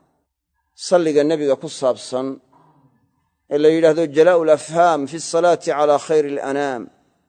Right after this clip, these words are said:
labada macne markuu soo raray oo uu isbarbar dhigay, wuxuu arjaxay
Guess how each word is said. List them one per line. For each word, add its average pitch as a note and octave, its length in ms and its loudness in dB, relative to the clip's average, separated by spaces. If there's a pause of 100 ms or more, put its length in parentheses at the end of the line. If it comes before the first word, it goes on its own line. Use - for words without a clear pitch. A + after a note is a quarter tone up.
(140)
labada E3 360 4
macne D3+ 320 -2
markuu D#3+ 320 -4
soo D3 260 -2
raray A#2 360 -2 (680)
oo E3 140 0
uu D3+ 60 2
isbarbar B2+ 540 -2
dhigay, C3 320 -2 (1200)
wuxuu G3 300 2
arjaxay D#3+ 600 2